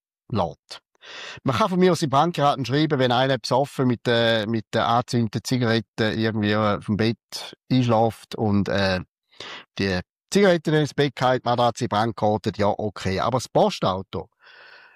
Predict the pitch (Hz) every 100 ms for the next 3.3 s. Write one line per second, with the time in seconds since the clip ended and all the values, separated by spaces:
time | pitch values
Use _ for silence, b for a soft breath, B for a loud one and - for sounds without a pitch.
0 | B - 131 127 139 175 - 180 175 160
1 | 151 - 139 131 131 117 120 147 160 139
2 | 135 139 131 - 120 107 123 151 - 117
3 | 139 151 -